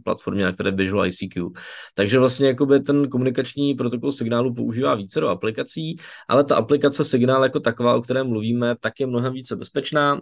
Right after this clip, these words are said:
Ona má otevřené kompletně zdrojové kódy, které se dají najít na GitHubu, a dělá se tomu pravidelně bezpečnostní audit, takže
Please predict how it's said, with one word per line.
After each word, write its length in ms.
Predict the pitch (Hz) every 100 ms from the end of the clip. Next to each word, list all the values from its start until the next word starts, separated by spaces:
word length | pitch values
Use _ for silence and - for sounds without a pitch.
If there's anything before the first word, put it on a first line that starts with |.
| -
Ona 160 | 120
má 200 | 127 123
otevřené 520 | 120 123 120 131 123 123
kompletně 440 | 135 143 147 139
zdrojové 460 | 120 120 120 110 101
kódy, 340 | 120 135 151
které 220 | - 117
se 120 | 117
dají 140 | 113 110
najít 400 | 110 110 101 107 -
na 100 | 104
GitHubu, 500 | 131 139 143 151 147 - - -
a 80 | 110
dělá 260 | 120 127
se 120 | 123
tomu 220 | 123 135 120
pravidelně 540 | 117 120 123 127 123
bezpečnostní 680 | 107 - 117 - 117 - 117
audit, 320 | 120 120 95 - -
takže 500 | 92 101 107 107